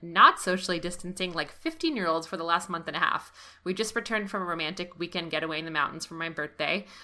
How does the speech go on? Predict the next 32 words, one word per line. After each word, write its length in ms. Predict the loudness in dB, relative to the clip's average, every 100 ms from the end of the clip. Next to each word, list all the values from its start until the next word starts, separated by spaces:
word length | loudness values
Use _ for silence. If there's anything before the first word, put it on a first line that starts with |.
| -6 2
My 120 | 4
oldest 320 | 4 2 2
daughter 200 | 2 2
babysat 440 | 0 -2 0 0
my 120 | 0 0
pod 260 | 2 2
dog 260 | 2 -2 -2
in 100 | -4
spite 260 | -2 0 0
of 80 |
her 80 | -2
disapproval 640 | -6 -8 -4 4 6 6 4
of 100 | 4
our 80 |
non-essential 560 | 4 2 0 -4 -4 -6
travel. 480 | -2 0 2 0 0 -8 -18 -20 _
For 120 | -2 4
my 120 | 6
birthday, 460 | 6 4 6 6
I 120 | 6 2
was 200 | 0 0
presented 460 | 0 2 0 -2
with 120 | -2
a 40 | -2
beautiful 400 | 0 2 2 2
ring, 460 | 6 6 4 0 -2
so 140 | -2
we 100 | 0
are 60 | 2
now 200 | 6 4
looking 280 | 4 -2 -6
forward 540 | 0 2 2 0 -10